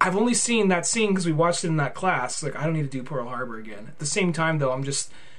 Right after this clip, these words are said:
kind of thinking back, like, that battle scene,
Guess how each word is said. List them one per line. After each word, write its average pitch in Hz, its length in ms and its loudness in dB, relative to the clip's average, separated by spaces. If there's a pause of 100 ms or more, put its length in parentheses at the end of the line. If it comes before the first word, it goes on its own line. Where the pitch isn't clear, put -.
(360)
kind 165 260 0
of 147 100 -2
thinking 156 340 0
back, 143 320 0
like, 135 260 -2 (320)
that 170 380 0
battle 180 360 2
scene, 240 520 2